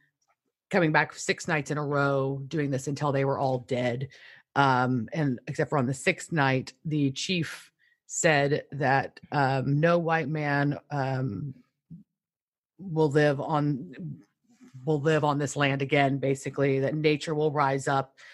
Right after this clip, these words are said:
and bring as much misery to, uh, to whoever tries to live there as the cavalry brought to their tribe. And, uh,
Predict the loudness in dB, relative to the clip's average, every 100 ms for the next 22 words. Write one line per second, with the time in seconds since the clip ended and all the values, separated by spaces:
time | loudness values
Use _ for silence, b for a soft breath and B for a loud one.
0 | B B -2 0 2 2 2 2 0 0
1 | 0 0 0 0 0 2 0 -2 -2 0
2 | 0 0 -2 -2 -2 0 0 0 0 -2
3 | -4 -2 -2 -4 -4 -2 -2 -2 -2 -2
4 | -2 -2 0 -2 -2 -4 -4 -6 -4 0
5 | 0 4 4 4 0 b b b b b
6 | _ -2 0 2 2 2 2 0